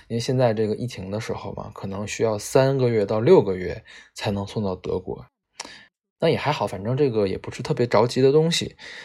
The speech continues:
然后小伟也说想试试这个怎么样，那慢点就慢点吧，那就邮吧。不过这个之前小程序说可以扫码填单，其实还是让我要再手写一遍才可以。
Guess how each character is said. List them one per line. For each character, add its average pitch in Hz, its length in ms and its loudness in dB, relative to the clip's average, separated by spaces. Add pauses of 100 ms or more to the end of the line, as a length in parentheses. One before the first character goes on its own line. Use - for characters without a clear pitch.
(160)
然 107 120 0
后 131 80 2
小 123 200 6
伟 139 100 10
也 117 100 8
说 131 160 2
想 131 160 0
试 - 220 0
试 123 100 0
这 110 200 2
个 98 420 2 (800)
怎 - 120 -6
么 95 80 -4
样， 151 200 0 (140)
那 117 220 0
慢 139 180 2
点 120 120 2
就 107 80 -2
慢 156 140 4
点 107 160 4
吧， 107 220 0
那 127 100 -2
就 120 200 2
邮 143 180 10
吧。 143 300 4 (680)
不 131 80 6
过 147 220 12
这 139 140 8
个 123 100 6
之 143 100 0
前 143 200 4
小 131 100 2
程 117 160 2
序 127 140 2
说 131 360 6 (340)
可 - 160 4
以 120 120 6
扫 117 160 6
码 104 460 0 (120)
填 120 200 0
单， 117 320 2 (760)
其 - 140 0
实 131 100 4
还 123 160 4
是 123 140 0
让 127 100 8
我 101 260 2
要 113 180 4
再 120 120 0
手 107 220 0
写 - 140 -2
一 - 100 -8
遍 101 180 0
才 110 120 -10
可 - 240 -10
以。 - 140 -14